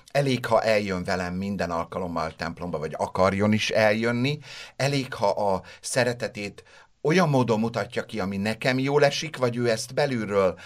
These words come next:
vágyja is? A hivatásom egyik, ö, hát,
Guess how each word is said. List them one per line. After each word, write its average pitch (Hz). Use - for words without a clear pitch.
vágyja 101
is? -
A 101
hivatásom 107
egyik, 90
ö, 82
hát, 82